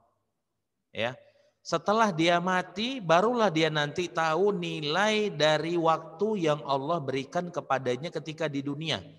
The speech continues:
untuk beramal dan menjadi bekal di akhirat. Oleh karena itu,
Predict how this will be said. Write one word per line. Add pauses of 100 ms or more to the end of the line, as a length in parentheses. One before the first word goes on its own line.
(420)
untuk
beramal
dan
menjadi
bekal
di
akhirat. (1300)
Oleh
karena
itu,